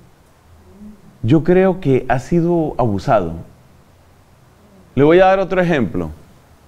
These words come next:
"Padre,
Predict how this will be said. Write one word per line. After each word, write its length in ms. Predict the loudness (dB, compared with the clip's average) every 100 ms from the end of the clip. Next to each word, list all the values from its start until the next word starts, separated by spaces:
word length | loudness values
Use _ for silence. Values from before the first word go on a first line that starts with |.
| _ _ _ _ -20 -20 _ _ _ _ _ _ _ -20 -20 _ _ _ _ _
"Padre, 560 | 0 2 2 0 -2